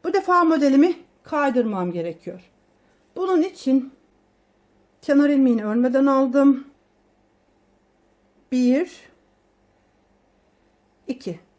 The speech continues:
İki ilmek düz ördüm. Burada örmeden atlattığım ilmeklerin arasında dört tane ilmek vardı. Tam ortadaki kalan iki ilmeği ipim arkadayken örmeden atlatıyorum. Kaydırırken bu şekilde yapıyoruz.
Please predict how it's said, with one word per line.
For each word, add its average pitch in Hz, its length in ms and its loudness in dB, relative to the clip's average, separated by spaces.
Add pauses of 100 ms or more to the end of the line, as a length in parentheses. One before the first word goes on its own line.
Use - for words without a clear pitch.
İki 285 240 -4
ilmek 311 340 2
düz 214 160 -4
ördüm. 160 380 -6 (760)
Burada 349 380 0 (600)
örmeden 381 340 0
atlattığım 370 560 0
ilmeklerin 339 440 0
arasında 311 520 -2
dört 330 320 0
tane 277 300 2
ilmek 262 380 0
vardı. 196 480 -2 (400)
Tam 415 140 -2 (140)
ortadaki 349 400 -2
kalan 254 400 0
iki 330 260 -2
ilmeği 233 520 0 (520)
ipim 285 280 -2
arkadayken 277 880 -2
örmeden 277 580 2
atlatıyorum. 208 800 -6 (1300)
Kaydırırken 349 640 0
bu 311 40 0
şekilde 254 380 -4
yapıyoruz. 190 500 -8